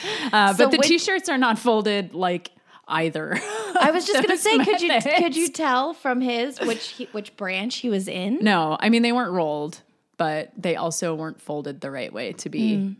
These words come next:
Speaker 1: Navy t-shirts. And there was no specific Marine or Coast Guard things that I could find.
Speaker 2: Oh.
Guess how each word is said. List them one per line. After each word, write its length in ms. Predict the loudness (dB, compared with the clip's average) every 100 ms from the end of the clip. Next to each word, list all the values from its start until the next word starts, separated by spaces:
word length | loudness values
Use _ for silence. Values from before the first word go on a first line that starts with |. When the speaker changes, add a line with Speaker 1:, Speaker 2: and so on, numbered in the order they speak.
| -8
Speaker 1:
Navy 280 | -8 -6 -8
t-shirts. 600 | -12 -10 -12 -10 -14 -10
And 160 | -8 -6
there 80 | -6
was 200 | -6 -8
no 280 | -10 -10
specific 600 | -12 -12 -10 -12 -12 -12
Marine 400 | -10 -10 -8 -8 -8
or 160 | -8
Coast 280 | -4 -4 -4
Guard 220 | -4 -6
things 260 | -4 -6 -6
that 100 | -6
I 80 | -8
could 160 | -8 -10
find. 340 | -8 -8 -8
Speaker 2:
Oh. 360 | -6 -6 -6 -10